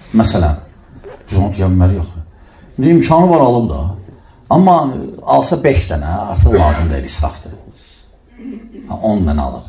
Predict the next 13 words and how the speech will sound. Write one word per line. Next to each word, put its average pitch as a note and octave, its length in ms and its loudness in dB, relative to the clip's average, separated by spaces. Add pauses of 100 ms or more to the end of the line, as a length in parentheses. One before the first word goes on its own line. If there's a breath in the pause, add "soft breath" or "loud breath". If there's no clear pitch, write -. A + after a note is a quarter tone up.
(100)
nəyə F#2 220 0
lazımdır? - 460 -6 (640 soft breath)
Amma C#3 200 0
məsələn, E3 260 -2
bir E3 80 -2
dənə C#3+ 220 0
özünə A#2+ 340 -2
alır, G2+ 320 -2
iki - 120 -8
dənə G#2 200 -2
maşın, F#2+ 400 -2
yaxşı - 240 -4
maşın, G2 420 -4